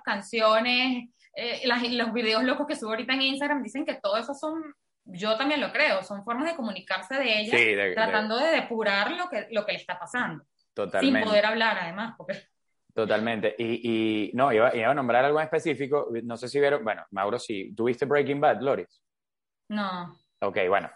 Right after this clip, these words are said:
Speaker 2: Breaking Bad tiene una escena donde el personaje principal, que es Walter White, eh,
Speaker 1: Ujú.
Speaker 2: está viendo a su partner, que es un chamito,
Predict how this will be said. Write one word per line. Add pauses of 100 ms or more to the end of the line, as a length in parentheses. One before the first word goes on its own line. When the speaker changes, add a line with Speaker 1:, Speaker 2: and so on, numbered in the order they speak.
(280)
Speaker 2:
Breaking
Bad
tiene
una
escena
donde
el
personaje
principal,
que
es
Walter
White, (260)
eh,
Speaker 1:
Ujú.
Speaker 2:
está
viendo (540)
a
su
partner,
que
es
un
chamito,